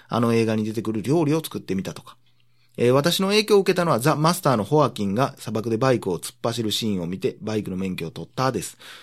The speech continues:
あと最近ではシェフのチーズトーストを食べたくなって作りました。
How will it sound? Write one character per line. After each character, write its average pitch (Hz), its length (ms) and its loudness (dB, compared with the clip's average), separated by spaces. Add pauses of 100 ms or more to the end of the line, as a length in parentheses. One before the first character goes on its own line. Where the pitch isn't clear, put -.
(140)
あ - 80 -4
と 190 100 4
最 214 240 4
近 214 140 2
で 208 60 6
は 170 100 6
シ 190 100 4
ェ 202 60 4
フ 190 100 4
の 170 220 2
チ - 140 -2
ー 175 180 -2
ズ 165 140 -2
ト 160 200 4
ー 120 40 0
ス - 60 -10
ト 147 160 4
を 120 140 2
食 104 120 -8
べ 104 60 2
た 127 120 -2
く 123 100 -4
な 90 120 -2
っ - 40 -14
て - 180 -6
作 - 140 -8
り 95 80 -2
ま 107 140 -4
し - 80 -10
た。 - 140 -6